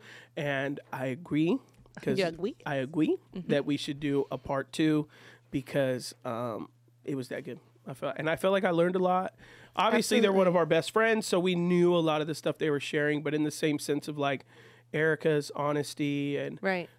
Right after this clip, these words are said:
Speaker 2: right.
Speaker 1: shout out to Eileen for
Speaker 2: <laughs> Allowing us to
Speaker 1: allowing
Speaker 2: talk,
Speaker 1: us
Speaker 2: to
Speaker 1: to
Speaker 2: talk
Speaker 1: bring
Speaker 2: about her the
Speaker 1: her
Speaker 2: whole
Speaker 1: into the
Speaker 2: time.
Speaker 1: conversation
Speaker 2: Yeah, yeah.
Speaker 1: and, like, really, truly, probably, I can only imagine, we're not in the cir-, circumstance that they're in, but I can only imagine how many people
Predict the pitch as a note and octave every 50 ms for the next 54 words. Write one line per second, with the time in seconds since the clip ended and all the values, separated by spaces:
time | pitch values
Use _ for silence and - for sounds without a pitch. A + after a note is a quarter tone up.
0 | - - F3+ F3+ D3+ D3 D3+ D3 C#3 - - D#3+ D3 - - C#3+ C#3 C3+ C3+ C3+
1 | C#3+ D3 D3 D3 D3+ D3 D3 D3 - - - C#3 C#3 C3+ C3+ C#3 F3 D#3+ - G#3
2 | - - - - F#3 F3+ F3 F3+ F#3 F3+ F#3 E3 E3+ D#3+ E3 D#3+ E3 E3+ E3 E3
3 | D#3+ D3+ - - - - D#3+ D#3 G3 E3+ - G3 G3 F#3 F#3+ F#3 G#3+ G3+ F3+ F#3
4 | F#3+ G3 G3 F#3+ F3+ F3 F3 F#3+ G#3 G3 F3 F3 F3 F3+ E3 - - F3+ E3+ F3
5 | - - E3+ E3+ E3 E3 E3 D#3+ D#3 D3+ D3+ - G3 F#3 F3+ F3 E3+ - - D#3+
6 | C#3+ C#3+ C#3+ C#3 C#3 C#3 C3+ C3+ C#3+ C#3+ C#3+ C3+ - - - _ - E3 F3+ G3
7 | G3 F3+ E3+ E3 - - - F3 E3+ D#3+ D#3 C#3+ C#3+ - - - D#3 D#3 F3+ F3+
8 | F3+ E3+ D#3 D#3 - E3+ G#3+ - - G3 G3 F#3 E3 D#3 E3 D#3 D3+ D#3+ D#3 F3
9 | F#3+ G#3 - - - - - - _ - E3+ D#3+ F#3 F#3 F#3 F3 F3 E3 D#3+ D#3+
10 | D#3 - - F3 E3 - - - F#3 D#3 D#3+ D#3 - E3+ D#3 D3 - C#3+ - D#3
11 | D#3 D#3+ E3+ F3 F#3 F3+ E3+ D3+ D#3 E3+ - F3+ E3+ E3+ E3+ E3 D#3 D3+ D3+ D#3
12 | E3 D#3+ C#3 C#3 D3+ D3+ D3+ D3+ C#3+ - - D#3+ D3+ F3+ D#3+ C#3+ C#3+ C#3 -